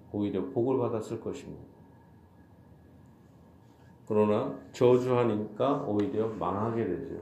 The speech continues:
마찬가지로 하나님은 하나님의 교회와 또 우리를 얼마나 사랑하시는지 모른다. 하나님의 사랑을 우리에게 부어주신다.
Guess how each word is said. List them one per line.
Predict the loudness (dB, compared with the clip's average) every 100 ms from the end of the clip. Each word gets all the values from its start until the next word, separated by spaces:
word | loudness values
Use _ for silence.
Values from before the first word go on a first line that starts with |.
| -12 -18 -20 -20 -20 -20 -20 -20 -20 -20 -20 -20 -20 -18 -6
마찬가지로 | -2 4 6 6 6 6 4
하나님은 | 2 2 2 2 2 -2 -12 -18 -20 -20 -20 -20 -20 -10
하나님의 | -2 2 4 4 2 2
교회와 | 2 4 4 4 2 0 -4 -14 -20 -20 -20 -20 -20 -18 -2
또 | 2
우리를 | 4 4 4 4 4 0 -2 -10 -20 -20 -12 2
얼마나 | 6 6 4 2 2 0
사랑하시는지 | 0 -2 0 0 -2 -2 -2 -2
모른다. | -2 -2 -4 -6 -8 -12 -18 -20 -20 -20 -20 -20 -20 -20 -6
하나님의 | 0 2 4 4
사랑을 | 4 2 2 2
우리에게 | 2 2 2 2 0 -2
부어주신다. | -2 4 4 4 -4 -6 -6 -6 -6 -8